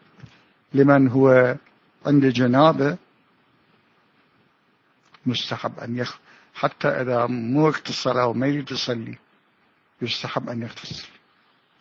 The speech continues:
أو عندها حيض وطهرت يستحب أن، حتى لو لم يكن من عاد تصلي الآن، مستحب أن،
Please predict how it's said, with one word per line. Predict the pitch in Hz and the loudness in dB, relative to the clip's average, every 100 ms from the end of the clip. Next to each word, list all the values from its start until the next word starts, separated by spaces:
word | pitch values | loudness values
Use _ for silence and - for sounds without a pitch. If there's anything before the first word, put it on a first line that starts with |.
| _ _ _ _ _ - | _ _ _ _ _ -10
أو | 110 98 - _ - | -8 -10 -16 _ -6
عندها | 143 123 117 | -4 -4 -6
حيض | - 131 151 170 143 139 - _ _ _ _ _ _ _ _ _ - | -4 2 6 6 4 -8 -18 _ _ _ _ _ _ _ _ _ -6
وطهرت | 120 - 123 123 123 120 - - _ _ _ _ _ _ _ - | -4 -2 -2 -2 -2 -2 -4 -18 _ _ _ _ _ _ _ -8
يستحب | 120 - 131 - 139 | -6 -6 -6 -6 -6
أن، | - 107 120 _ - - _ _ _ _ _ _ - | -8 -16 -16 _ -16 -16 _ _ _ _ _ _ -12
حتى | 123 - 131 | -10 -4 -2
لو | 123 117 131 | -2 -6 -10
لم | 143 143 139 | -10 -6 -4
يكن | 127 - | -4 -6
من | 123 117 | -6 -6
عاد | 120 113 113 110 _ _ _ - | -6 -8 -10 -12 _ _ _ -12
تصلي | - 113 104 107 117 | -8 -8 -8 -12 -12
الآن، | 120 - 117 _ _ _ _ _ _ - | -16 -18 -20 _ _ _ _ _ _ -12
مستحب | 117 - - 135 131 - | -10 -10 -12 -14 -14 -18
أن، | 107 | -18